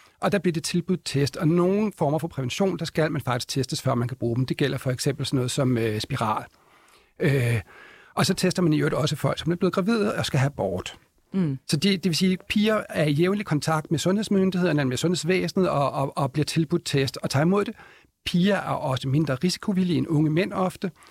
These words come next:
Speaker 1: øh, og så har de ofte et bedre, hvad det hedder, blik for deres eget helbred, end unge mænd har.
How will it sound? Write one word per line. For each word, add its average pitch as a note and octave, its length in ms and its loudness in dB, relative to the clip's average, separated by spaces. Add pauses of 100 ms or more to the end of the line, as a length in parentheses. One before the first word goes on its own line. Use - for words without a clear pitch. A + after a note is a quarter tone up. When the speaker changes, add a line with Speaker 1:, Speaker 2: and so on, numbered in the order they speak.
(280)
Speaker 1:
øh, D3 280 2 (380)
og D#3 200 0
så G3+ 120 2
har E3 180 0
de F3+ 180 -2
ofte D#3 300 0
et D#3 140 -2
bedre, F3 260 2
hvad E3 120 -4
det D#3+ 100 -2
hedder, C#3+ 260 2
blik C#3 260 -2
for F3+ 100 -2
deres C3+ 220 0
eget C3+ 240 0
helbred, C#3+ 440 0
end C#3+ 120 -2
unge C#3+ 180 2
mænd D3 260 0
har. - 340 -4